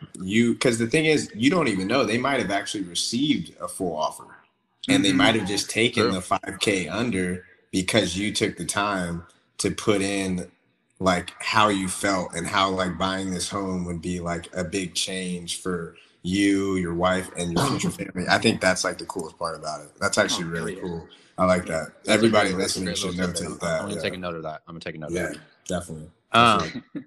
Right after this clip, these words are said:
Speaker 3: <laughs> did you, so as a first-time home buyer, I know there's some different programs out there. Can you give our listeners any sort of specific insight into how you guys went about financing it?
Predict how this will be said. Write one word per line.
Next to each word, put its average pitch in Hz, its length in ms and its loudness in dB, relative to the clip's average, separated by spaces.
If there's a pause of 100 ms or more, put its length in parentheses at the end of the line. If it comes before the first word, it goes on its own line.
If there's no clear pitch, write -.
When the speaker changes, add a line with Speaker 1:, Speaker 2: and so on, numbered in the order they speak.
Speaker 3:
<laughs> - 220 -16
did 147 240 2
you, 214 240 -2
so 170 160 0
as 143 180 -2
a 151 40 -10
first-time 165 440 -6
home 127 180 -8
buyer, 101 340 -6
I 101 100 -10
know 107 220 -10
there's 117 200 -10
some 113 100 -12
different 107 280 -14
programs 92 460 -6
out 82 160 -4
there. 80 260 -10 (300)
Can 117 180 -4
you 139 180 -2
give 127 380 -4
our 113 120 -2
listeners 110 640 -8
any 110 260 -8
sort 110 280 -6
of 98 100 -12
specific 104 500 -8
insight 101 420 -4
into 98 460 -8 (280)
how 113 140 4
you 113 140 -2
guys 104 280 -6
went 101 120 -8
about 92 240 -6
financing 131 580 -6
it? 120 280 -4